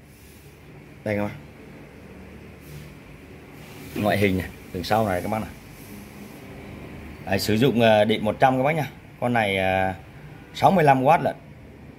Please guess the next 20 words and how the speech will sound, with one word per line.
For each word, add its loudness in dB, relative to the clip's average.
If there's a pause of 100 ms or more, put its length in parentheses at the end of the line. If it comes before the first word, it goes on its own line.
(120)
À. -8 (1400)
Optical 6
làm 4
giải -2
mã 0
này, -2 (240)
rồi -2
cổng 0
để 0
sử -4
dụng -2
cổng -4
súp -2
này, 0 (560)
cổng 2
lệnh 4
này, -6 (760)
súp -6
lệnh 2
này. -6